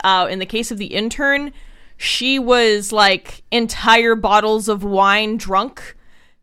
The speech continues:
you know, clearly not capable of consent. Um,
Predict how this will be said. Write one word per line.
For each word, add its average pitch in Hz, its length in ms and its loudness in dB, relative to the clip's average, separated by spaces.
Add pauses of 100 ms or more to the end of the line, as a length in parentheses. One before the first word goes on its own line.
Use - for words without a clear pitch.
(240)
you 202 160 -4
know, 180 140 -2
clearly 233 460 -2
not 202 480 2
capable 208 580 -4
of 185 140 -6
consent. 202 680 -6 (480)
Um, 185 580 2